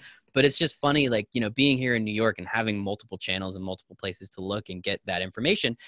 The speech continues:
Speaker 2: it's really been able to help me understand kind of how does the landscape work and what does it look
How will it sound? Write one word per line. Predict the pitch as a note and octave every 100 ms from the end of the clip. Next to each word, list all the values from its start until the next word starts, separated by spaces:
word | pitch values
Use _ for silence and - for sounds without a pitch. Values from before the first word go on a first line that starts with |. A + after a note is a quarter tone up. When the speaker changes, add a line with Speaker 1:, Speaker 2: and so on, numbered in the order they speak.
| - -
Speaker 2:
it's | C3+
really | D#3 F3
been | D#3+ C#3
able | C#3 C#3
to |
help | B2 C3+ -
me | C3 C3
understand | A2+ G#2+ - G#2+ G#2+ G2+
kind | - G#2
of | G#2 G2+ _ _ _
how | - G3
does | F#3
the |
landscape | E3 E3 - D3 A#2+
work | C3 C#3+
and | G#2
what | G#2
does | D3
it | A#2+
look | G2+ A#2+